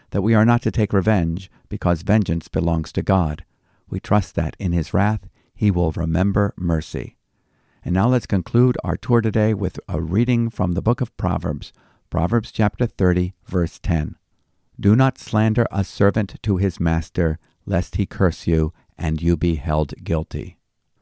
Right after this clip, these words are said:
We are warned not to meddle in domestic affairs that we know little about.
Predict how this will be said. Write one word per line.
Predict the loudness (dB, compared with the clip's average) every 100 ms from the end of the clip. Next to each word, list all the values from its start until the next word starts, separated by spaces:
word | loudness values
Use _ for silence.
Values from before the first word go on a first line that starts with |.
| _ _ _ _
We | 0 0
are | 0 -2
warned | 0 2 2 2 0 0
not | 0 0
to | 0
meddle | 2 2 0 -2
in | -4 -2
domestic | 0 0 0 -2 -6
affairs | -4 0 2 2 0
that | -2 -4
we | -2 -2
know | 0 -2
little | 0 0 0 -4
about. | -2 -2 -2 -6